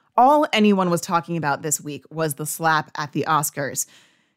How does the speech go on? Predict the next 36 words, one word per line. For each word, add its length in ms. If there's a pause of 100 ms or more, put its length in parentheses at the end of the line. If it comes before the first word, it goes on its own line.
(140)
Can 140
we 100
just 160
put 180
celebrity 460
gossip 400
aside 340
for 140
a 40
second 420
and 120
talk 320
about 480
the 580
medical 540
condition 440
that 100
this 100
brings 340
up, 220
which 140
is 180
alopecia? 720 (360)
I 60
think 180
a 40
lot 160
of 80
people 280
still 280
really 300
don't 340
know 160
much 160
about 260
it. 220